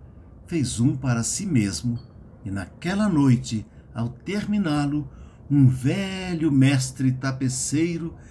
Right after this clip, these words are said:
deu a ele uma rosa branca incomum. A partir dessa memorável noite, a vida de Yadir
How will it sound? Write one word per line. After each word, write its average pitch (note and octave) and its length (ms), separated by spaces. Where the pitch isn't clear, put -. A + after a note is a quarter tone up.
deu G#3+ 380
a G3 100
ele D#3 300
uma C#3 180
rosa A#2 400
branca B2 800
incomum. C#3+ 1040
A A#2 100
partir C#3+ 500
dessa B2+ 260
memorável G2 500
noite, F#2+ 460
a E3 80
vida G#3+ 400
de G3 200
Yadir E3+ 460